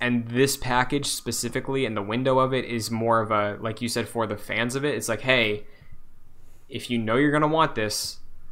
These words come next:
this is your opportunity to get it. We're not limiting stock, it's just time. So if you want it, this is your gateway to it." And the, the stamp on it is, I think, signaling,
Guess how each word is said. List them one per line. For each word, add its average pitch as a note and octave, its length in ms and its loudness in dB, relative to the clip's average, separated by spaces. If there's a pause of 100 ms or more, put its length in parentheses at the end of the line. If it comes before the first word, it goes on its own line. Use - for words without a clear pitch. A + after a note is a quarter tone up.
(140)
this A#2 260 -8
is A#2 120 -2
your A#2+ 120 6
opportunity B2 420 4
to A#2 60 2
get G#2+ 160 0
it. F#2+ 80 0
We're G2+ 120 -2
not G#2 180 2
limiting D3 240 0
stock, C3 500 0
it's - 120 -12
just - 180 -8
time. G#2 380 -4 (1120)
So - 120 -6
if A2 120 -6
you G#2+ 100 -4
want D3 260 6
it, A#2 220 0 (1040)
this A#2 460 -2
is A2+ 400 -2
your A#2 220 -2
gateway G#2+ 400 -2
to - 180 -12
it." A#1+ 180 -12 (500)
And G#2+ 260 -6
the, G#2 360 -6
the G#2+ 120 -4
stamp D3+ 440 0
on D#3 160 4
it C#3+ 160 -2
is, A2+ 240 -4
I A2+ 140 6
think, C3 260 -2
signaling, A2 760 -2